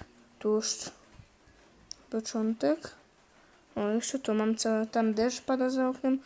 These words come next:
ale to nieważne. Dwa tłuszcze potrzebuję.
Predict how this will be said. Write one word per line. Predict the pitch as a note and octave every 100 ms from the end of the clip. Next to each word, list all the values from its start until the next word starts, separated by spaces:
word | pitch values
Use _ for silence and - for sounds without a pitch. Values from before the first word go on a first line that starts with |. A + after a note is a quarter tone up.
| - - - -
ale | C4+ A#3
to | B3
nieważne. | G#3 G#3+ A3+ A#3 A#3+ - - - - _ _ _ _ _ _ - _ _ - - - _ _ - - - _ _ _ - - - - - _ _ _ - - - - - - -
Dwa | B3 B3 C4
tłuszcze | G#3+ G#3 - A3+
potrzebuję. | A3 - A#3+ A#3 A3+